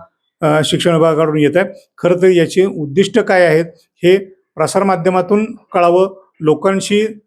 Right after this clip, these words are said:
संवाद साधावा किंवा वेगवेगळ्या पद्धतीच्या, अ, इतर माध्यमातून शासनाने त्याच्या पाठीमागचं धोरण निश्चित करावं, विद्यार्थ्यांच्या फायद्यासाठी त्याच्यामध्ये काय नेमकं आयोजलेलं आहे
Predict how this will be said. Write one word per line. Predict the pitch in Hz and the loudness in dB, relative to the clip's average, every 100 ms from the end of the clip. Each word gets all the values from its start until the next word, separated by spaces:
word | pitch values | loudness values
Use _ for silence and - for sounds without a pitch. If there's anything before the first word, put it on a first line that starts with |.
| _ _ _ - | _ _ _ -4
संवाद | 185 175 180 | 0 2 0
साधावा | 180 170 165 165 175 170 _ _ _ | 0 0 2 2 0 -4 _ _ _
किंवा | 180 196 | 0 2
वेगवेगळ्या | 185 185 190 190 | 4 4 4 2
पद्धतीच्या, | 190 160 175 175 180 196 240 - _ _ _ | 0 0 -2 -4 -4 -4 -6 -14 _ _ _
अ, | 156 151 151 156 - _ | -4 -2 -2 -4 -10 _
इतर | 175 175 214 | -2 0 0
माध्यमातून | - 175 170 156 185 185 202 131 - - - | 0 -2 -4 0 0 2 0 -2 -8 -20 -10
शासनाने | - 151 - 190 | -4 -4 -2 -2
त्याच्या | 196 180 175 | 0 0 0
पाठीमागचं | 180 170 - | -2 -4 -4
धोरण | 175 147 170 208 | -2 2 2 2
निश्चित | 196 202 196 | 0 -2 0
करावं, | 180 175 196 - _ _ | 0 2 0 -4 _ _
विद्यार्थ्यांच्या | 160 151 185 175 180 175 190 | -4 0 2 2 -2 -2 -2
फायद्यासाठी | - 165 196 202 196 202 | -2 0 2 0 0 0
त्याच्यामध्ये | 202 160 190 185 | 0 0 0 0
काय | 190 - 190 202 202 - _ _ | -2 -2 -2 -2 -4 -12 _ _
नेमकं | 160 170 170 202 | -2 -2 0 0
आयोजलेलं | 165 180 175 175 175 | 2 2 4 4 4
आहे | 156 | 2